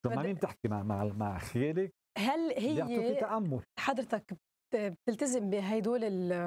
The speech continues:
Speaker 2: العبارات لأنه بتحس إنه بدك طاقة، آه، إيجابية بس تدخل على حياتك؟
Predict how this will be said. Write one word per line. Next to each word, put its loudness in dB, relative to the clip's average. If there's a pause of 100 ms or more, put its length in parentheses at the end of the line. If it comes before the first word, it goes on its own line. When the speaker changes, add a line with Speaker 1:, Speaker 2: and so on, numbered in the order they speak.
(260)
Speaker 2:
العبارات 0
لأنه 0
بتحس -2
إنه 2
بدك 0
طاقة، -2 (500)
آه، 2
إيجابية 2
بس -2
تدخل 0
على 0
حياتك؟ 0